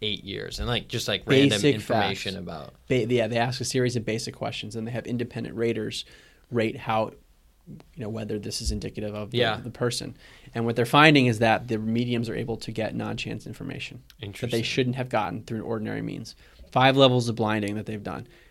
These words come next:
Speaker 2: We need more replications of this, but it matches what all these anecdotal cases show.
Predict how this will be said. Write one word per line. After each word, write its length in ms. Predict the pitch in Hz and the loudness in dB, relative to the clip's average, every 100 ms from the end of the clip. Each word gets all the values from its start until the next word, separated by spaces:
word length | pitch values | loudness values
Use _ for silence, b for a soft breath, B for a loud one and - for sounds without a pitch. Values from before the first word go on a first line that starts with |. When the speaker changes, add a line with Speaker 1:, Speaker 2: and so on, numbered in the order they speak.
| b | b
Speaker 2:
We 80 | 131 | 4
need 140 | 147 | 6
more 140 | 160 139 | 10 10
replications 580 | 127 127 123 123 131 120 | 10 6 2 2 0 -4
of 100 | 104 | -4
this, 240 | 92 - | -4 -4
but 180 | - 120 | 2 2
it 120 | 113 | 4
matches 520 | 131 135 147 - 123 | 2 4 4 4 4
what 120 | 117 | 6
all 100 | 117 117 | 4 4
these 160 | 117 | 2
anecdotal 420 | 113 107 107 110 110 | 0 -2 -2 -2 -2
cases 380 | 110 107 - | -6 -6 -6
show. 360 | 110 - 98 60 | -6 -2 -2 -2